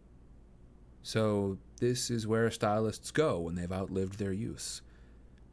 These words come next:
To sad, themed underwear shops where they can wait for death. Out of the public eye. I stare at her face, wondering if her parents actually named her Tigress, inspiring her mutilation,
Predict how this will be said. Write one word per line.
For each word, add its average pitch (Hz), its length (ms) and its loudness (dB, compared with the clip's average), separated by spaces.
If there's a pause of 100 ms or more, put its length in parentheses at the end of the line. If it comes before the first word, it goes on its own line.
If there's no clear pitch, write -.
(260)
To - 80 -8
sad, 113 520 4
themed 117 480 2
underwear 101 460 4
shops - 480 -4
where 80 100 -4
they 90 120 -2
can 73 360 -8 (420)
wait 92 160 -4
for - 160 -6
death. - 520 -6 (1400)
Out 101 200 -2
of 95 40 0
the 92 60 -4
public 90 380 -4
eye. 78 300 -6 (2250)
I 110 80 2
stare 120 220 4
at 110 80 2
her 110 60 -2
face, - 600 -8 (400)
wondering 90 340 0
if 85 120 -6
her 90 100 -2
parents 92 480 -2
actually 92 420 -2
named 104 240 2
her 107 80 -2
Tigress, 120 840 2
inspiring 113 480 2
her 104 100 0
mutilation, 110 640 4